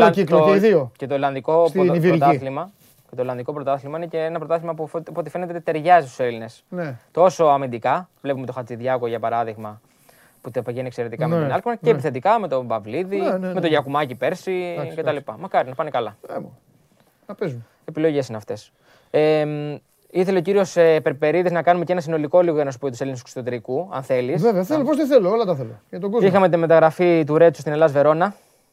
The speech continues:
Speaker 1: που δώσαμε και τις λεπτομέρειες στο Σπορ είκοσι τέσσερα
Speaker 2: Βεβαίως.
Speaker 1: για το δέκα τοις εκατό που κρατάει η Leverkusen, τα, το ενάμιση χρόνο συμβόλαιο του Ρέτσου συν τρία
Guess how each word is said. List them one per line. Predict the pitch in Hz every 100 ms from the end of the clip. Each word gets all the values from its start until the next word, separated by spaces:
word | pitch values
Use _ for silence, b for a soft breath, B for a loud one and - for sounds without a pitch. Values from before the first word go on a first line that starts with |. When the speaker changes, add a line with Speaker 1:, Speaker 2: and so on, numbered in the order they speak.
| _ _ _ _ _ _ _ _ -
Speaker 1:
που | 135
δώσαμε | 135 147 147
και | 139
τις | 131
λεπτομέρειες | 131 131 139 135
στο | -
Σπορ | 143
είκοσι | 135 127
τέσσερα | - 139 135 -
Speaker 2:
Βεβαίως. | - 156 120
Speaker 1:
για | 135
το | 131
δέκα | 135 135
τοις | -
εκατό | 131 123 127
που | 131
κρατάει | 131 127 131
η | 127
Leverkusen, | 123 135 135 131 123 117 _ _ _ _ _
τα, | 123 117 117 113 113 139
το |
ενάμιση | 135 143 147 147 - - 139 135
χρόνο | 120 143 156 147
συμβόλαιο | 143 135 147 147
του | 135
Ρέτσου | 147 135
συν | - 180
τρία | 139 160 147 143